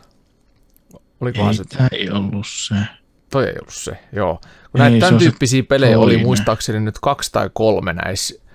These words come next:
Speaker 1: äh, Summer Game
Speaker 2: Juu.
Speaker 1: Festin ja Xboxin tapa-, tapahtumissa, niin molemmissa oli yhteensä. Mä mietin, että nyt tulee
Speaker 2: Joo.
Speaker 1: aika paljon, niinku, saman genren, samanlaisia pelejä, että voi tulla aikamoinen kilpailu siitä ja paineet.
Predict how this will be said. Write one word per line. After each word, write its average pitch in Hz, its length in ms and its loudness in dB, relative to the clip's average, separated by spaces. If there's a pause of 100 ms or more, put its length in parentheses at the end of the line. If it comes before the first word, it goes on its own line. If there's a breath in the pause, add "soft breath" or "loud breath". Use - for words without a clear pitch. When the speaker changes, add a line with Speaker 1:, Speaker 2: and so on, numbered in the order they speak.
(520 soft breath)
Speaker 1:
äh, - 100 -4
Summer 120 300 0
Game 101 260 -2
Speaker 2:
Juu. 117 160 2
Speaker 1:
Festin 95 300 -2
ja 90 260 -2
Xboxin - 640 -12 (500)
tapa-, 120 320 -6 (180)
tapahtumissa, 90 880 -6
niin 80 260 -10
molemmissa 92 560 -8
oli 92 80 -12
yhteensä. - 480 -14
Mä - 80 -20 (640 soft breath)
mietin, 95 220 -2
että 101 140 -2
nyt 135 100 -4
tulee - 180 2
Speaker 2:
Joo. 117 40 4
Speaker 1:
aika 123 140 0
paljon, 120 500 -2 (340)
niinku, 101 120 -10
saman 131 520 0
genren, 95 480 -4
samanlaisia 95 720 -2
pelejä, 92 420 -4 (120)
että - 200 -18
voi 95 120 -8
tulla 98 320 -8
aikamoinen 95 640 -6
kilpailu - 600 -4
siitä 95 480 -8
ja 78 60 -8 (720 soft breath)
paineet. 92 480 -2